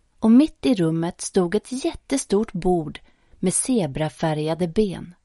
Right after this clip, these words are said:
Dexter älskade att sitta mitt i rummet på golvet och titta på väggarna. Han kunde sitta där i timtal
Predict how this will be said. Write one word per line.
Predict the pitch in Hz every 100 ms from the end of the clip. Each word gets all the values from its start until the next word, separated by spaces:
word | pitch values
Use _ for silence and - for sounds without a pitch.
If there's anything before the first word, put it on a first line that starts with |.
| _ _ _ _ _ _ _ - _ _ _ _ - _ _
Dexter | 175 190 - - 196 190 -
älskade | 233 170 - - 185 190 190
att | -
sitta | 233 190 - 180
mitt | 170 - -
i |
rummet | 175 165 156 160 -
på | 190
golvet | 170 160 151 160 160
och | 165
titta | - 214 - 165
på | 170
väggarna. | 170 175 151 147 156 _ _ _ _ - - - _ - -
Han | 180
kunde | 170 185 180
sitta | 170 254 - - 208
där | 165
i | 160
timtal | - - 233 156 - 208 180 156